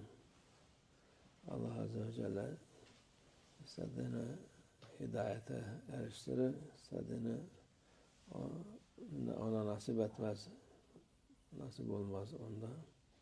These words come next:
Ee, Allah Azze ve Celle'nin lütfu, keremi, e, hikmetleri, e,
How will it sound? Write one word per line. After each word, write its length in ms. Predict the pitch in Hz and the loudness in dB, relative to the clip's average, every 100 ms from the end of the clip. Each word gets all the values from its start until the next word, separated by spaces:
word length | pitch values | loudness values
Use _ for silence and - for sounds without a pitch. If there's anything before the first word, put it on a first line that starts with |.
| - - - - - - - - - - - - | -20 -20 -20 -20 -20 -20 -20 -20 -20 -20 -20 -12
Ee, 40 | 160 139 120 135 - - - | -10 -8 -10 -12 -16 -12 -4
Allah 320 | 139 113 127 | 0 0 0
Azze 240 | 110 107 110 | 0 2 0
ve 120 | 110 | 2
Celle'nin 580 | 117 107 110 107 113 107 - - - - - - - | 2 2 2 0 -2 -4 -12 -20 -20 -20 -20 -20 -8
lütfu, 420 | 160 123 - - - | -2 -2 0 -4 2
keremi, 500 | 104 107 107 110 120 156 - - - - - - - - - - - - - - - 151 | 4 6 6 6 4 -2 -12 -20 -20 -20 -20 -20 -20 -20 -20 -20 -20 -20 -20 -20 -16 -10
e, 40 | 135 120 113 - - - - - | -8 -8 -10 -14 -16 -20 -8 -6
hikmetleri, 760 | - 113 104 101 101 110 127 160 - - - - - - - - - - - - - - - - - | 2 4 4 4 2 6 6 4 -4 -16 -20 -20 -20 -20 -20 -20 -20 -20 -20 -20 -20 -20 -20 -20 -18
e, 60 | - | -8